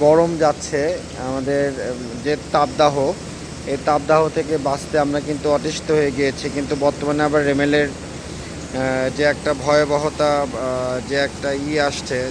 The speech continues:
যে আসলে কেমন করে কি হবে না হবে। এই যে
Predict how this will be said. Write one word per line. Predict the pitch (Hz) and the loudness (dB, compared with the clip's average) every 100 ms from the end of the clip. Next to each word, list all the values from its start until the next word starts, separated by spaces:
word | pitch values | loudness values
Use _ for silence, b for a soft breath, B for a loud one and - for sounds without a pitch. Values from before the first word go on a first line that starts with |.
| 117 | -4
যে | 131 131 | -2 0
আসলে | 127 123 139 131 131 127 - - - - - - | -2 -4 -4 0 0 0 -6 -12 -12 -12 -12 -4
কেমন | 143 143 147 135 | 0 0 -2 -2
করে | 143 143 - | -2 -2 -4
কি | 139 143 | -4 -2
হবে | 131 131 135 131 123 | 0 0 2 0 -2
না | 131 135 139 135 | -2 0 2 2
হবে। | 127 127 131 131 | 0 0 0 0
এই | |
যে | 135 160 | 0 0